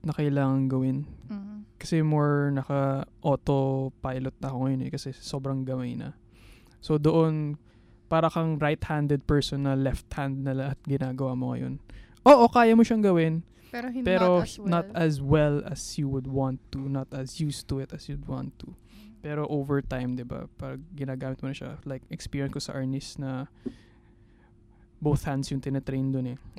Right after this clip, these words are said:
Speaker 1: So, yung mga bagay na capable pala gawin yung kaliwa mo na kaya nung kanan mo. Na it just takes yung perspective na ganito rin naman yan eh. Pwede rin tong gawin sa ganitong paraan.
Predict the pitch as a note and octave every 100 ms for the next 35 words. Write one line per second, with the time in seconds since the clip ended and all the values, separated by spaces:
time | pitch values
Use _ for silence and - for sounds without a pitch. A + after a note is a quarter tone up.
0 | - - D#3 C#3+ C#3+ D3+ D#3 D#3 D#3+ D#3
1 | D3 C#3+ D#3 _ - D3 C#3+ D3 D3+ D3
2 | C#3+ C#3 C3+ C3+ - - C#3+ C#3+ D3 C#3+
3 | C#3 C#3 - - C3+ C#3 C#3 C3+ C#3 C3+
4 | C3+ C3+ C3 C#3+ D3+ _ _ - C3+ C3+
5 | C3+ C3 C3 B2+ C3 C#3 C3+ C3 C3 C3
6 | C3 C3 B2 B2 B2+ B2 - - - -
7 | - - - - - F3 - E3 D#3 D#3
8 | - E3 D3 - - - - - - -
9 | - _ - D#3+ D3 D#3 - - D3 -
10 | - C#3 C#3 C#3+ C#3 C3+ D3+ - - -
11 | F#3+ A#3+ B3 A#3+ A#3 A3 G#3 G3 F#3+ C#3+
12 | C#3 - - - F#3 F3 F#3 F#3 F#3 E3+
13 | D#3+ D3 C#3+ C#3 C3+ C#3+ D3 C#3+ C#3+ D3
14 | C#3+ C#3 C3+ - D3 C#3+